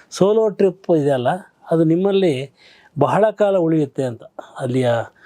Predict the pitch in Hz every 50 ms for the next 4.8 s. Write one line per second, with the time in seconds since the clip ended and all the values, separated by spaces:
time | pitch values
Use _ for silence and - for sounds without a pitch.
0 | - - _ _ - 139 131 127 123 127 127 123 123 165 156 143 127 - 147 139
1 | 135 131 123 123 - - - _ _ _ _ _ _ _ _ _ _ _ _ _
2 | _ _ _ _ _ _ - - _ - - _ _ - - - - - 170 165
3 | 180 170 160 170 214 240 233 240 220 208 214 202 202 202 180 170 185 190 185 175
4 | 170 190 185 - 160 160 156 151 139 135 117 - - 113 110 -